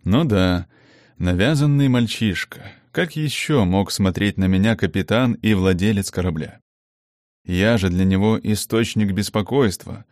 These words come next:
Ладно, взрослые члены экипажа, хотя бы знаешь, чего от них ожидать. А вот что может выкинуть тринадцатилетний юнец,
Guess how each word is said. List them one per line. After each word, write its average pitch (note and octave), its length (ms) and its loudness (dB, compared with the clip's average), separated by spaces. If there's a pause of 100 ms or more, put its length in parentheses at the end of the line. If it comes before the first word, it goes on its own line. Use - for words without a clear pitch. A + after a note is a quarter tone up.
(400)
Ладно, G2+ 420 2
взрослые G#2 520 0
члены F#2 360 0
экипажа, F2+ 480 -2 (180)
хотя G2 240 0
бы G2 140 2
знаешь, G2+ 460 0 (320)
чего G2 340 2
от F#2 140 2
них G2 180 0
ожидать. F#2 500 -2 (600)
А F#2 120 -2
вот F2+ 220 0
что - 260 0
может G#2+ 320 2
выкинуть G#2 500 0 (340)
тринадцатилетний G#2 920 0
юнец, G2+ 680 0